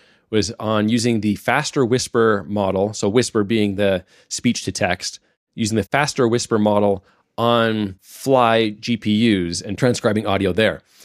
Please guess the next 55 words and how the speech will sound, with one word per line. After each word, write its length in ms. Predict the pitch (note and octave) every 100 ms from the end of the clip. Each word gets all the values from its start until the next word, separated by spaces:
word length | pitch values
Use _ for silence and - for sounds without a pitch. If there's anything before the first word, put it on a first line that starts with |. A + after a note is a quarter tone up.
| -
and 260 | - G#2 -
showing 320 | - B2 A2+
how 120 | G#2
did, 160 | G#2+ G2+
he 200 | - G#2
did 200 | F#2+ F#2
that. 240 | F2+ F2+ - _ _ _ _ _ -
And 100 | C3+
so 80 |
that 80 | F3
was 100 | B3+
really 140 | E3+ A#2+
cool, 360 | E3+ G#2 - -
right? 200 | B2 A#2+
Just 180 | C3
seeing 180 | - C3+
how 160 | G#2+ D3
much 180 | E3 -
faster 460 | - F2+ - D#3+
it 60 | D#3+
is, 220 | F#3 F3+
even 260 | C#3 B2+ C3
than 140 | A#2+
Open 260 | A#2+ G#2+ A2
A 200 | G2 G2
I, 380 | F2 F#2+ D3+ F3+ _ _ _
their 440 | A2 G#2+ B2+ C#3+ _
implementation 800 | B2 B2+ C3+ C3+ C#3 C3+ D#3+ D#3+
of 260 | C3 C3 -
Whisper. 460 | B2+ C3 - E3+ - _ _ _ G#2+
I 60 |
thought 160 | D3 C#3+
that 120 | C3+
was 140 | C#3+
neat. 320 | G#2 A#2 G#3 - _ _
So 160 | - C#3
what 180 | B2 B2
I'm 240 | G3+ B3+
actually 360 | D3+ G#2+ A2+ G#2+
focusing 440 | G#2+ G#2+ G#2 G#2
on 220 | G#2 G#2
is 420 | G#2+ G#2+ G#2+ G2 - _ _ -
there 160 | B2+
is 80 | D3+
a 40 | C#3
model 320 | B2+ B2+ C3
called 220 | - A#2
Mistral. 420 | G#2+ A2 - A2+
I've 120 | A2+
talked 240 | - G2+ -
about 160 | G2+
it 80 | G2
here 120 | F#2+
on 80 | G2+
the 180 | G2+ F2+